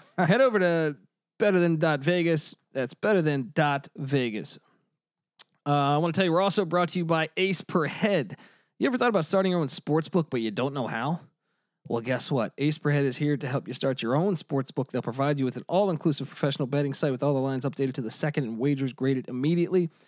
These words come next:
They have top-notch customer support going twenty-four seven and some of the sharpest lines in the industry. Plus, Ace Per Head offers live betting and an amazing mobile experience. Get started today, and Ace is offering up to six weeks free. Just go to ace per head dot com slash S G P. That's ace per head dot com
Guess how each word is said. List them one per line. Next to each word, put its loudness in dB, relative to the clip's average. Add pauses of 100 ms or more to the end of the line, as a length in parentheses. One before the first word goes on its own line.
(320)
They 2
have -2
top-notch 0
customer 0
support -2
going -2
twenty-four -2
seven 0
and -4
some -2
of 0
the 0
sharpest -2
lines -2 (100)
in 2
the 2
industry. 0 (540)
Plus, 2
Ace 2
Per 0
Head 4
offers 0
live 2
betting 2
and 0
an -2
amazing 0
mobile 0
experience. -4
Get -2
started -2
today, 0
and 0
Ace 0
is -2
offering 0
up -4
to -8
six -2
weeks 0
free. 0
Just -4
go 2
to -4
ace 0
per -2
head 2
dot 0
com 0
slash -2
S 0
G -2
P. 0
That's -2
ace -2
per -2
head 0
dot 0
com -2